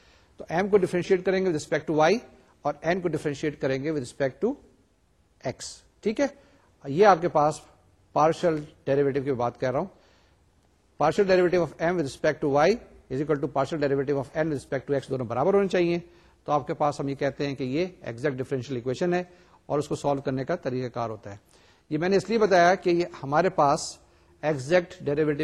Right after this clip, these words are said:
کی ایک ڈیفینیشن ہوتی ہے۔ وہ کیا ہوتی ہے کہ ڈی ایف، کوئی ایک فنکشن دیا ہوا ہے آپ کے پاس، فنکشن ایکس اور وائی میں۔ If you are given a function f is equal to f of x y, then D F, total derivative of f is equal to partial derivative of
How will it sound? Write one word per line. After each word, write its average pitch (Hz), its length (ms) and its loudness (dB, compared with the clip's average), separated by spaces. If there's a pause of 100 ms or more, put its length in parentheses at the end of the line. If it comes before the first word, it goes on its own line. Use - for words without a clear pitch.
(120)
کی 165 60 -2
ایک 135 80 -4
ڈیفینیشن 139 440 -4
ہوتی 180 320 0
ہے۔ 156 100 0 (400)
وہ 175 100 0
کیا 190 160 4
ہوتی 180 200 2
ہے 170 40 -6
کہ 175 100 0
ڈی 160 420 -2
ایف، 165 260 -2
کوئی 185 200 4
ایک 196 120 2
فنکشن 170 340 -2
دیا 202 140 2
ہوا 320 100 0
ہے 294 40 4
آپ 233 120 2
کے 180 80 -4
پاس، 147 320 -4
فنکشن 160 300 -4 (580)
ایکس 185 340 2
اور 156 180 0
وائی 139 280 2
میں۔ 110 100 -10 (640)
If 180 200 2
you 175 100 8
are 156 140 -2
given 220 140 4
a 220 200 0
function 160 380 -2
f 160 120 -2
is 143 120 -4
equal 139 140 0 (100)
to 175 60 0 (180)
f - 240 -8
of 135 260 -10
x 120 320 -6
y, 185 60 -2 (680)
then 139 280 -2
D 190 180 0
F, 160 220 0 (380)
total 175 220 4
derivative 160 420 4
of 147 80 2 (120)
f 175 280 0
is 135 100 -2
equal 147 200 -2
to 208 160 -2 (600)
partial 190 380 4
derivative 170 400 4
of 151 100 4